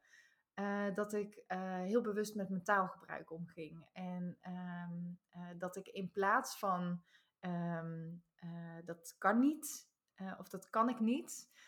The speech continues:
dat je zegt: "Het is nog niet zo gemakkelijk." Dat je je woorden omvormt, zodat je in je onbewuste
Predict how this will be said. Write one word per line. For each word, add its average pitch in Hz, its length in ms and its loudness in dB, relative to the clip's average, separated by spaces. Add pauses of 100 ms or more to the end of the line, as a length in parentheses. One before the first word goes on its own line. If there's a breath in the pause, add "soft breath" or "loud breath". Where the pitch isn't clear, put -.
(240 loud breath)
dat 214 200 -2
je 202 240 2
zegt: 208 300 0
"Het 202 140 -2
is 220 140 0
nog 208 180 4
niet 240 240 6
zo 208 140 2
gemakkelijk." 196 800 0
Dat - 200 -10
je 196 80 -6
je 185 160 0
woorden 190 600 4 (180)
omvormt, 262 680 2
zodat 214 300 -4
je - 140 -6
in 277 180 0
je 240 120 4
onbewuste 240 800 0